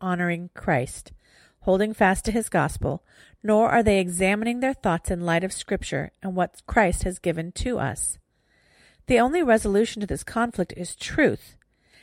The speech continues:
and is a return to Scripture and to Christ and his gospel. And the only way we can do that well is when we are not being led astray by foolish arguments or by our feelings. We should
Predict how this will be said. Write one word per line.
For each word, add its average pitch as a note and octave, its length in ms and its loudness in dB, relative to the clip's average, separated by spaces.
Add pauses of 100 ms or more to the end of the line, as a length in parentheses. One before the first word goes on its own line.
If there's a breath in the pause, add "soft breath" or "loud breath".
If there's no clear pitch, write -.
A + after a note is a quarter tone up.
(120)
and G#3 120 0
is G3+ 140 2
a G3 60 0
return C4 420 0
to A3 80 0
Scripture - 500 -2
and D#3+ 160 -4
to - 80 -8
Christ - 400 2
and F#3 100 -6
his F3 120 -8
gospel. - 580 -2 (360 loud breath)
And G#3+ 120 0
the A3 120 8
only B3+ 160 4
way A3+ 160 6
we G#3 100 6
can F#3+ 220 -4
do F3 140 2
that A#3+ 420 2
well D#3+ 380 -2 (280)
is G3+ 160 -2
when G#3 140 2
we G3+ 120 4
are G3 100 4
not F#3+ 220 0
being G3 200 -2
led F#3+ 120 2
astray A#3 360 2
by F#3 120 4
foolish F#3 460 2
arguments F#3 500 0
or F#3+ 160 0
by E3+ 200 2
our D#3+ 160 0
feelings. F3+ 640 -6 (840 soft breath)
We B3 80 -2
should B3 180 -4